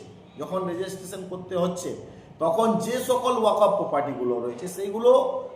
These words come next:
শুধুমাত্র রেজিস্ট্রেশন করার জন্য আমাদের নেত্রী মমতা বন্দ্যোপাধ্যায় এবং আমাদের সরকার, পশ্চিমবঙ্গের সরকার এটা নির্দেশ দিয়েছে পাঁচ তারিখের মধ্যে অমিত পোর্টালের মাধ্যমে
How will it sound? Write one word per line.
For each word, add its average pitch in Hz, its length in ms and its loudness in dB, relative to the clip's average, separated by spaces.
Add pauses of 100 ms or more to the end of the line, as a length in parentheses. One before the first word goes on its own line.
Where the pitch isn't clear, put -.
(120)
শুধুমাত্র 240 880 2
রেজিস্ট্রেশন 185 680 -4
করার 151 320 -2
জন্য 180 560 0 (220)
আমাদের 180 380 0 (640)
নেত্রী 175 360 -4
মমতা 170 360 0
বন্দ্যোপাধ্যায় 170 720 4
এবং 160 260 2
আমাদের 151 300 -4
সরকার, - 800 -2
পশ্চিমবঙ্গের 156 500 -8
সরকার 208 640 0 (160)
এটা 175 120 -2
নির্দেশ 165 440 -2
দিয়েছে 165 400 -2
পাঁচ 135 240 -6
তারিখের 147 300 -8
মধ্যে 160 680 -4
অমিত 208 320 -4
পোর্টালের 156 340 -2
মাধ্যমে 170 400 -4